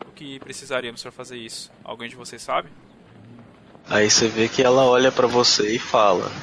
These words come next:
Speaker 2: "Você fala daquele item?"
Speaker 1: Sim.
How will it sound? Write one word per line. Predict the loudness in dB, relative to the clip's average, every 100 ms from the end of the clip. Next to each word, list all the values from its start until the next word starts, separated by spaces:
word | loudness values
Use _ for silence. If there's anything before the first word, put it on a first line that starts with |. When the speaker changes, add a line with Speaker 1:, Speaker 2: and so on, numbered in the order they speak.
| -16 -20 -20 -12
Speaker 2:
"Você | -2 0 0
fala | 0 0 2
daquele | 0 -2 -2 -2 -2
item?" | -4 -8 -14 -20 -20 -20 -20 -20 -20 -20 -18
Speaker 1:
Sim. | -16 -16 -18